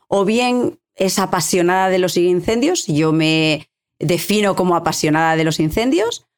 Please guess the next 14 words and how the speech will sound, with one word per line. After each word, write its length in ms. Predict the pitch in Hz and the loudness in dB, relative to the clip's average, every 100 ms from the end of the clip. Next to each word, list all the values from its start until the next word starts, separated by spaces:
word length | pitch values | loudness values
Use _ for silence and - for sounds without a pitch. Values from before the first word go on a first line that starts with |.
| _ _ _ _ | _ _ _ _
o 180 | 220 202 | 0 2
bien, 560 | 185 185 202 254 - - | 2 2 2 0 -2 -2
eh, 340 | 175 160 151 | 0 2 0
personas 720 | 147 151 - 165 170 214 - _ | 0 -4 -2 0 2 0 -6 _
que, 360 | 185 156 135 - | -2 0 -2 -2
que, 380 | 160 143 139 143 | 0 2 2 2
bueno, 280 | 170 170 | 2 0
pues 160 | 180 165 | -2 -4
que 160 | - 143 | -4 -4
quizá 240 | 156 151 | -4 -4
por 120 | 170 | -4
su 120 | - | -4
formación 920 | 160 170 160 151 - 208 233 240 247 220 | -4 -2 0 -2 -2 0 0 0 0 0
o, 400 | 180 170 160 | 2 0 -2